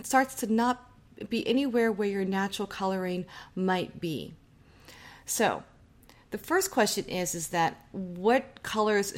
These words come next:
should she refer to as she's in this transitional period growing out her natural hair? Well, the thing is, is that you naturally, even though you've been coloring your hair and it tends to be golden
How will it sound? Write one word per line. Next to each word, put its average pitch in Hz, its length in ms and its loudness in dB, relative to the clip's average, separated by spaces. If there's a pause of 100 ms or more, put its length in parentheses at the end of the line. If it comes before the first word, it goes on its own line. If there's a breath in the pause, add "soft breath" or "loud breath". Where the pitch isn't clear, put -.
should 190 160 0
she 208 160 -4
refer 254 440 -4
to 175 340 -2 (100)
as 196 240 2
she's 208 200 -4
in 208 80 0
this 190 160 -2
transitional 208 680 -2
period 165 560 -2 (320 loud breath)
growing 175 440 -2
out 147 220 -2 (200)
her - 180 -4
natural 151 460 -2
hair? 156 440 0 (680 loud breath)
Well, 240 220 4
the - 140 -4
thing 381 260 -2
is, 208 220 2
is 190 120 -6
that 180 300 0
you 240 240 -2
naturally, 269 880 0 (540 soft breath)
even 311 220 2
though 330 80 0
you've 269 260 2
been 240 140 0
coloring 208 360 2
your 214 120 2
hair 185 320 0
and 196 100 0
it - 140 -4
tends 185 300 -2
to 180 100 -8
be 190 180 -4
golden 175 600 2